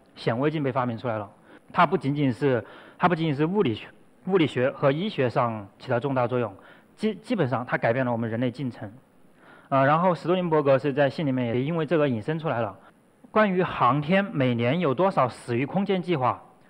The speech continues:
却过，却被用来其他领域的，呃，发明，每年有一千多项，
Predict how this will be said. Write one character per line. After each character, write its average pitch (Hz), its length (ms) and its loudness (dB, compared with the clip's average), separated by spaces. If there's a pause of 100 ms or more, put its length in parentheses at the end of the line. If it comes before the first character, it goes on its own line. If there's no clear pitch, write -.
(200)
却 196 180 2
过， 135 240 4
却 170 320 0
被 165 160 4
用 180 160 2
来 143 140 2
其 135 260 -4
他 165 180 4
领 135 160 0
域 120 140 0
的， 113 300 2 (400)
呃， 113 340 2
发 147 180 2
明， 117 300 -2 (720)
每 127 160 0
年 127 160 2
有 123 100 0
一 135 80 -4
千 156 220 -2
多 151 100 0
项， 131 180 -4